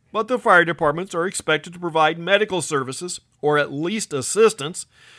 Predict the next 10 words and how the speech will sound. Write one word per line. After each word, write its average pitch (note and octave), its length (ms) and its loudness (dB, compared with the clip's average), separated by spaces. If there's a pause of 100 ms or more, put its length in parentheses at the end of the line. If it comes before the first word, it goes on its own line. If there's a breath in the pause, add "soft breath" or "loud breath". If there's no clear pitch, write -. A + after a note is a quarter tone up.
(120 soft breath)
extrications, G3+ 840 -2
and A3 240 -2
rescue A3 400 0
services. D#3 580 -2 (480 soft breath)
This B3+ 180 -8
takes A3 300 2
time F3+ 380 0
on E3 120 0
actual D#3 400 0
runs D3+ 460 -2